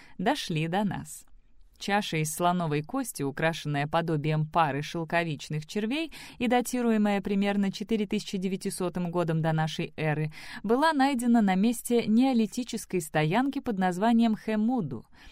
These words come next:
Во времена династии Шан, примерно тысяча пятисотый и тысяча пятидесятый года до нашей эры, начали развиваться надписи на гадательных костях,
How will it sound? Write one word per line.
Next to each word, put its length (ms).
Во 140
времена 420
династии 580
Шан, 500
примерно 520
тысяча 340
пятисотый 800
и 40
тысяча 440
пятидесятый 800
года 340
до 140
нашей 420
эры, 380
начали 420
развиваться 640
надписи 560
на 220
гадательных 800
костях, 480